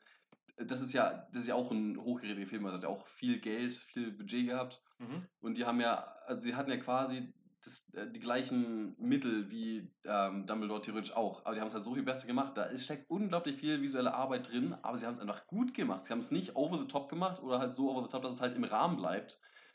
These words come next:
Speaker 1: Aber
Speaker 2: Nee, das
Speaker 1: ich,
Speaker 2: stimmt.
Speaker 1: ich meine jetzt halt, also man sieht halt, dass es, dass es gut ist. Dir fällt nicht irgendwo auf, okay, das ist jetzt wirklich scheiß animiert, sondern es ist halt wirklich alles gut animiert.
Speaker 2: Ja, ja, das, da bin ich bei dir. Also der, der sieht toll aus, das, das ist nicht zu viel so. Aber jetzt kommen meine großen Kritikpunkte.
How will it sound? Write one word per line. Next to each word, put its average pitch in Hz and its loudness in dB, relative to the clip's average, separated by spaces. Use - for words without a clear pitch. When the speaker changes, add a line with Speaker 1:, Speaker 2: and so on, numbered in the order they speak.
Speaker 1:
Aber 131 6
Speaker 2:
Nee, 143 -2
das 175 0
Speaker 1:
ich, 180 -4
Speaker 2:
stimmt. 117 -6
Speaker 1:
ich - -8
meine 127 4
jetzt 123 0
halt, 123 2
also 120 0
man 123 4
sieht 165 0
halt, 113 4
dass 110 -4
es, 104 -10
dass 113 -8
es - -10
gut 143 -4
ist. 104 -10
Dir 107 -2
fällt 127 0
nicht 123 0
irgendwo 127 0
auf, 123 0
okay, 120 -4
das 120 -2
ist 120 -8
jetzt 110 -8
wirklich 113 -8
scheiß 117 0
animiert, 117 -2
sondern 113 -2
es 113 -8
ist - -8
halt 107 -4
wirklich 107 -8
alles 113 -4
gut - -12
animiert. 80 -8
Speaker 2:
Ja, 170 4
ja, 240 6
das, 139 -4
da 160 -4
bin 202 2
ich 185 -2
bei 202 2
dir. 156 -2
Also 139 0
der, 147 4
der 143 -2
sieht 156 -2
toll 156 0
aus, 208 2
das, 147 -6
das 143 0
ist - -6
nicht 190 -6
zu 165 -8
viel 233 -4
so. 254 -2
Aber 151 4
jetzt 165 -2
kommen 147 -2
meine 127 2
großen 123 -4
Kritikpunkte. - -12